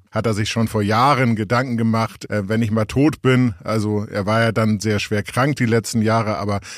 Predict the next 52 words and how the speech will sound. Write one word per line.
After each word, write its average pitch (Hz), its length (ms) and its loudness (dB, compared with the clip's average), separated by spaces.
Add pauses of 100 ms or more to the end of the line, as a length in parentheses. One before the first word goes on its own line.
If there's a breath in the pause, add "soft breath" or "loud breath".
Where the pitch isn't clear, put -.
(160 loud breath)
er 98 280 -2
hat 107 140 -2
sich 110 240 -4
vor 110 160 -2
über 127 240 2
zehn 120 240 2
Jahren 117 220 2
schon 113 140 -4
Gedanken 113 280 -2
gemacht, 110 240 -2
wenn 113 100 0
ich 113 80 0
mal 107 140 0
tot 123 180 -2
bin, 104 240 0
will 117 140 2
ich 117 160 0
nicht, 123 400 0 (500 loud breath)
dass, 117 380 0
äh, 107 220 -2
meine 113 260 0
Legacy, 131 640 2
also, 107 300 -4 (200)
ähm, 101 280 -2
wie, 113 320 0
wie 123 120 2
ich - 140 -2
bin, 151 380 2 (260 loud breath)
meine 117 400 0
Erfolge 127 720 2
und 120 260 -2
auch 110 220 -4
die 127 160 -6
Erfolge, 123 380 0
die 120 80 0
ich 107 40 -2
in 117 80 2
meiner 113 160 2
Familie 123 460 2
habe, 92 200 -2
das 95 140 -6
war 107 140 2
mir 101 100 0
auch 110 140 -4
sehr 101 160 -4
wichtig. 104 260 -4
Das 95 140 -4
war 104 80 0
ihm 101 80 0
wichtiger, 107 280 0
alle 110 140 0
Pokale, 110 480 0